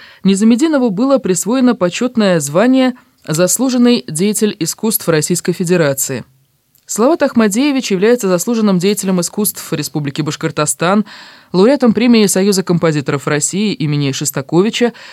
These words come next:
а также лауреатом Международной премии «Филантроп». С две тысячи пятого по две тысячи девятый годы Низаметдинов председатель Союза композиторов Республики Башкортостан. Опера «Наки»,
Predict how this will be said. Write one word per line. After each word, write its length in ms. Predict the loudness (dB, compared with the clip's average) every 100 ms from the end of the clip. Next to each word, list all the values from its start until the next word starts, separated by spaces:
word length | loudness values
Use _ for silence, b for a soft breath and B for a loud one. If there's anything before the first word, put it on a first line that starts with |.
| B B
а 100 | 0
также 240 | 0 2
лауреатом 400 | 2 4 4 4
Международной 480 | 2 2 2 2 2
премии 400 | 2 2 4 2
«Филантроп». 680 | 0 0 0 0 0 -2 -4 _ _ _ _ _ _
С 120 | -8
две 140 | -4 -4
тысячи 320 | -4 -6 -6
пятого 400 | 0 0 2 -2
по 160 | 0 -2
две 160 | -2
тысячи 300 | -4 -6 -6
девятый 420 | -4 -2 -2 -2
годы 380 | -2 0 2 2 B B B
Низаметдинов 680 | 0 2 4 4 2 0 -2
председатель 560 | -2 -2 0 0 0 0
Союза 360 | 0 0 0
композиторов 640 | 0 -2 0 0 0 -2 -2
Республики 480 | -4 -4 -4 -4 -4
Башкортостан. 840 | -4 -6 -6 -6 -8 -10 -12 -14 _ _ _ _ _ _ _ _ _ _ _ _
Опера 500 | -2 0 2 2 0 -2 _ _ _
«Наки», 680 | 0 2 2 -2 -4 -4 -4